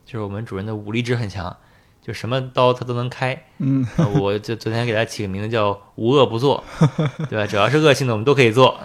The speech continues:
Speaker 1: 对吧？但是我们就是，只要在一个武力值比较强的地方呢，我就会有一种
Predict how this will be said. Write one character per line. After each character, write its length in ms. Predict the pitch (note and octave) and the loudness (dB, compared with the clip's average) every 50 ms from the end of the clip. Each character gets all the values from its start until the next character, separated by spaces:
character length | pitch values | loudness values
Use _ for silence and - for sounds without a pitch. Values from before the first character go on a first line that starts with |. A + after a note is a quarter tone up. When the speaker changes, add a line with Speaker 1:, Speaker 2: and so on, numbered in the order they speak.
| A#2 F#2+ | -8 -6
Speaker 1:
对 80 | G#2 G2 | -4 -6
吧？ 160 | F#2 F2+ - - - - - - G3 G#3 G#3 G3+ | -6 -6 -10 -16 -20 -20 -16 -14 -12 -10 -4 -4
但 100 | C#3 C#3 | 0 0
是 60 | C#3 | 2
我 100 | B2+ A2 | 2 0
们 120 | A2 B2+ | 0 -2
就 100 | D3+ F3+ | -2 -4
是， 300 | E3 E3+ E3+ D#3+ D#3 - - _ _ _ _ _ _ - D3 | -4 -2 -4 -4 -6 -8 -14 _ _ _ _ _ _ -20 -6
只 100 | - D#3+ | 0 2
要 160 | D#3+ D#3 D#3+ | 4 4 4
在 140 | D#3 - F3+ | 4 2 0
一 40 | F3+ | 2
个 100 | G3+ G3 | 2 2
武 180 | E3 A#2+ - | 2 0 -2
力 80 | G#2 A2 | -4 -4
值 140 | A2 C#3+ D3 | -4 -2 -2
比 60 | C#3 | -2
较 100 | A2 F#2 | -2 -2
强 180 | F#2 - - A2 | -4 -6 -6 -6
的 80 | C3 | -4
地 160 | D3+ E3 D3+ | -4 -4 -4
方 220 | B2+ - D3+ D#3 D3+ | -4 -2 -2 -2 0
呢， 180 | C3+ A2+ G#2+ | 0 -2 -2
我 80 | - - | -4 -6
就 140 | A#2+ B2 B2+ | -6 -6 -6
会 240 | B2+ - C#3 B2+ A#2 | -2 0 0 2 2
有 180 | G2+ C#2+ D#2 | 0 -2 -4
一 20 | G#2 | -4
种 220 | A#2+ G#2 F2+ - | -4 -6 -6 -8